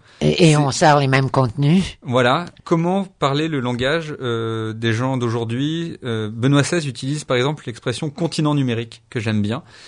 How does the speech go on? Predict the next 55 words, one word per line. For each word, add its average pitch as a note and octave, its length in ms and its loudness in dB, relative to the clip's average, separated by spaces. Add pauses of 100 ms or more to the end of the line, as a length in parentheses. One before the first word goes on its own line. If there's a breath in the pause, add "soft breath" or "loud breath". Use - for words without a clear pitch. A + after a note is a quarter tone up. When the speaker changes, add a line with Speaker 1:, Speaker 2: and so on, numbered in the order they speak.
(200 loud breath)
Speaker 2:
Voilà, A#2+ 160 4
il B2 80 0
y A2+ 60 0
a A2 40 4
un A2+ 60 4
nouveau C#3+ 300 4
monde, C#3 420 0
euh, G#2+ 460 -4
comme B2 180 -2
il A#2+ 60 2
y A#2+ 40 4
avait B2 240 -2
le A#2 120 0
nouveau C3+ 240 2
monde C3+ 220 0
des A#2+ 200 -2
Amériques, A#2+ 460 -4
euh, A2+ 120 -8 (400 loud breath)
au B2+ 60 -2
seizième A#2 380 -2
siècle, C3+ 320 -2
et C3 40 -6
bien A2+ 120 -2
maintenant A2+ 260 -2
il C#3+ 60 -2
y A#2+ 40 -2
a A2+ 40 0
le A2 100 -4
nouveau A#2+ 300 -2
monde B2 440 -4
d'Internet. A#2+ 680 -2 (300)
Les A2+ 100 4
gens C#3+ 180 0
y C#3 80 -2
parlent C#3+ 260 -2
un A2+ 60 -2
certain C3 320 -6
langage, A#2 440 -4 (360 soft breath)
et B2+ 60 2
il A2+ 60 4
faut A2+ 140 -6
qu'on B2+ 220 -4
y A2+ 140 0
aille, D#3+ 400 -2 (100)
qu'on A2 160 -2
apprenne C3 320 -2
ce - 100 -10
langage, A#2+ 500 -6 (240)
et A2+ 60 -10
qu'on A2+ 140 -6
rentre C#3 240 -4
en B2+ 40 -2
conversation A#2 600 -6
avec A2 180 -10
eux. C#3 80 -16